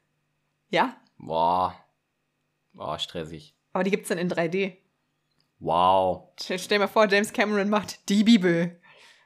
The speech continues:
Speaker 2: Also ich finde, das, das, dieses ganze Genre drei D Filme im Kino, das ist,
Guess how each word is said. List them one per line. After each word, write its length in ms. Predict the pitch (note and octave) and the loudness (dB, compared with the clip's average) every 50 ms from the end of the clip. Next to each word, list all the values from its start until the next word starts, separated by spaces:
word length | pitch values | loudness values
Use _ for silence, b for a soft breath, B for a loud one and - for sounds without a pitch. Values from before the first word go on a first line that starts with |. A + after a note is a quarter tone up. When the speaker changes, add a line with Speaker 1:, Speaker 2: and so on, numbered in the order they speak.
| b b b b _ _ _ _ _ _ | b b b b _ _ _ _ _ _
Speaker 2:
Also 160 | _ A2+ B2 C3 | _ -4 -4 -2
ich 140 | C#3 C#3+ | -4 -6
finde, 320 | - - D3+ D#3 E3 D3+ C3+ | 0 0 0 2 2 2 0
das, 340 | B2 C3 C3 - - - _ _ _ _ _ _ _ _ _ _ - | 0 -2 -6 -6 -10 -16 _ _ _ _ _ _ _ _ _ _ -6
das, 160 | B2 A#2 - | -6 -6 -2
dieses 400 | - B2 B2 A#2+ C3 C#3+ D3 - | 0 0 0 0 -4 -10 -10 2
ganze 420 | - C3+ C#3+ E3 E3 - D#3+ D#3 C#3 | 4 4 4 4 2 0 0 0 0
Genre 400 | A#2+ B2 B2+ C#3+ D3 C#3+ D3 D3 | 4 6 6 6 6 6 4 0
drei 200 | - A#2 B2+ B2 | 0 2 0 2
D 220 | A2 B2+ C3 C#3+ | 2 2 2 2
Filme 320 | C#3+ D3 - C3+ B2+ B2+ B2 | 2 2 0 2 2 2 -2
im 100 | A#2+ A#2 | -2 -4
Kino, 300 | - - C#3 C#3 C#3+ C3+ A#2 | -6 -6 -2 0 0 0 0
das 140 | A#2 A2+ | -2 -8
ist, 420 | - - - B2+ - - - - | -12 -12 -14 -14 -14 -14 -20 -20